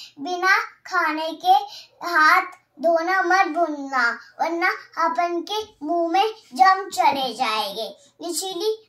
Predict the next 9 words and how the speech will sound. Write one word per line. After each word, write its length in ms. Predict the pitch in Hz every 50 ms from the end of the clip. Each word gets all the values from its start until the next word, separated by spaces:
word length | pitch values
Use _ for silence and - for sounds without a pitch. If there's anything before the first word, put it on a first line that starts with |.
| _ - 285
आप 360 | 311 311 330 370 339 - - -
ना, 260 | 311 320 320 311 311 330 381 440 - - _ _ _ _ - - _ - _ _ _ - - 294
आप 340 | 311 320 339 349 - - - 302
ना 260 | 320 320 320 320 349 392 - - - - _ _ _ _ _ _ _ _ _ _ _ _ _ - - - - _ _ - -
हाथ 320 | 359 330 330 349 381 392 392
धोने 360 | - 392 359 339 339 320 330
से 180 | - - 370 311 -
पहले 460 | - 320 311 302 302 302 339 370 403 - - - - - -
खाना 380 | - 349 311 311 311 330 370